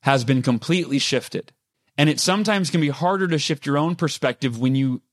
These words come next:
are in the midst of the overwhelm. That's why I say it's crucial for me to begin and end my day by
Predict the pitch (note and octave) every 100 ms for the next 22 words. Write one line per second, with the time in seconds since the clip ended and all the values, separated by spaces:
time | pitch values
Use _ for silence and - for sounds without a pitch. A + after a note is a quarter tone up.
0 | _ C3 D3+ D#3+ D#3 C#3+ B2+ - C3+ C3
1 | B2 B2+ C3+ D#3 F3+ F#3+ - - - -
2 | _ _ _ _ C#3 C3+ C#3 C#3 A#2+ A#2+
3 | A2 G#2+ C3 - D3+ B2 D#3 A#2 - -
4 | - B2 - - F#3+ - F#3 D#3 D3+ D3
5 | C#3 C3 _ _ _ C#3 A#2+ D#3+ F#3+ D3+
6 | C#3 D#3 A3+ C#4 G3 D3 B2+ A#2+ B2 A#2+